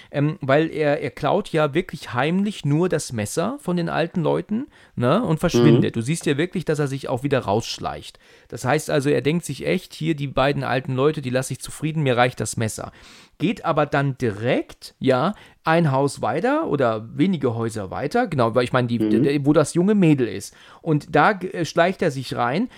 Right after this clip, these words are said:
Speaker 1: kommt aber nicht direkt von hinten, weil sie ist ja am Telefon. Und letzten Endes kriegt das Mädchen ja aber mit, dass die Tür auf ist. Das ist ja eine junge Frau. Wie alt mag die sein? Achtzehn, neunzehn vielleicht.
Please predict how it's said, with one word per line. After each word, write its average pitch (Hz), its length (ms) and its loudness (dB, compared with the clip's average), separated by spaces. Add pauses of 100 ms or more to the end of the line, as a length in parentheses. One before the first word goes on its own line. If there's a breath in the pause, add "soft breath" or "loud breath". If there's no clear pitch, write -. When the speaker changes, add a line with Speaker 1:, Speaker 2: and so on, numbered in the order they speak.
(160 loud breath)
Speaker 1:
kommt 208 240 2
aber 160 200 2
nicht 165 240 -2
direkt 151 220 -2
von 135 180 0
hinten, 190 420 2
weil 147 140 8
sie 135 80 -4
ist 131 100 -6
ja 139 140 0
am 120 100 -4
Telefon. 135 640 -2 (420 loud breath)
Und 165 380 0 (280)
letzten 170 380 -4
Endes 180 340 0
kriegt - 200 0
das 156 120 -2
Mädchen 160 280 -2
ja 147 80 2
aber 135 100 0
mit, 156 160 0
dass 139 100 -4
die 123 140 -6
Tür 87 280 4
auf 110 220 0
ist. - 280 -2
Das 117 100 -6
ist 123 100 -10
ja 135 60 2
eine 123 100 -2
junge 113 220 0
Frau. 139 460 2
Wie 120 120 0
alt 113 140 0
mag 117 160 -2
die 117 80 -6
sein? 117 260 0
Achtzehn, 156 400 0
neunzehn 151 380 2
vielleicht. 180 460 -2